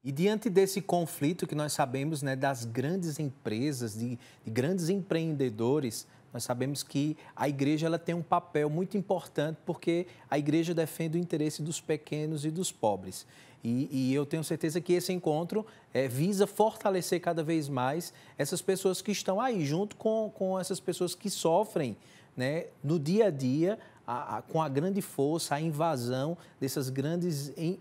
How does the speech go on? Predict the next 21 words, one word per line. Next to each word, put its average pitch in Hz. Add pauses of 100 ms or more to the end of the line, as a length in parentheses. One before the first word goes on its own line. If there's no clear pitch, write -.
grandes 170
empreende-, 170 (280)
empreendedores, 156
né, 151 (340)
que, 170 (160)
de 151
fato, 147 (360)
eh, 127
oprimem 151 (240)
os -
pequenos, 127 (300)
como 123
o 123
senhor 131
trouxe 127
aí 127
o 127
exemplo 123
do 139
Maranhão, 139 (480)
né, 110